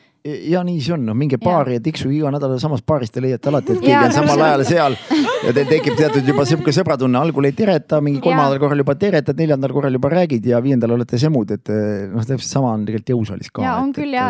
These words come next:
Speaker 1: ähm,
Speaker 2: et m-, ma isegi käin vahepeal, noh, käid, käid siis nagu, tead ikka, mingi kindlad näod on ja siis ühel hetkel nad hakkavad lambist tšau ütlema ja siis ü-,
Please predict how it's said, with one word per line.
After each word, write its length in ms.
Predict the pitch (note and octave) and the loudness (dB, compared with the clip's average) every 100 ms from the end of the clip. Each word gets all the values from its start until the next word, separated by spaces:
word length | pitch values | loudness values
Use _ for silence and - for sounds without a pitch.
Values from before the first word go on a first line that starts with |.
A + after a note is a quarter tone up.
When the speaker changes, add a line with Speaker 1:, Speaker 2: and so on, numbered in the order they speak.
| G3+ | -4
Speaker 1:
ähm, 140 | F#3+ | -6
Speaker 2:
et 180 | G3 - | -14 -18
m-, 160 | A3 A#3 | -14 -8
ma 100 | B3+ | -6
isegi 240 | C#4 B3 G3 | -4 -6 -6
käin 280 | A3 G#3+ G3+ | -6 -6 -8
vahepeal, 300 | G#3 F#3+ B3 | -10 -12 -14
noh, 80 | D4+ _ | -16 _
käid, 180 | A4 G#4 | -12 -10
käid 240 | A4 F4 | -8 -8
siis 160 | - - _ - | -10 -16 _ -12
nagu, 240 | C#4+ C4 - - | -10 -10 -10 -6
tead 240 | E4+ D#4 | -6 -4
ikka, 160 | C#4 A3 | -4 -4
mingi 160 | G#3+ | -4
kindlad 320 | - C#4+ G#3+ | -2 -2 -2
näod 300 | A3 A3 F#3 | -4 -4 -6
on 100 | F#3 | -8
ja 80 | F#3 | -10
siis 140 | G#3+ D#4 | -6 -4
ühel 180 | C#4 | -4
hetkel 220 | C4 A3 F#3+ | -6 -10 -10
nad 100 | G3 | -10
hakkavad 240 | A3+ A3 | -10 -6
lambist 240 | A#3 A3 - | -6 -8 -6
tšau 240 | B3+ A#3+ F3+ | -4 -4 -6
ütlema 320 | - F3 F3 | -12 -12 -10
ja 80 | G3+ | -10
siis 160 | A#3 | -10
ü-, 160 | - | -12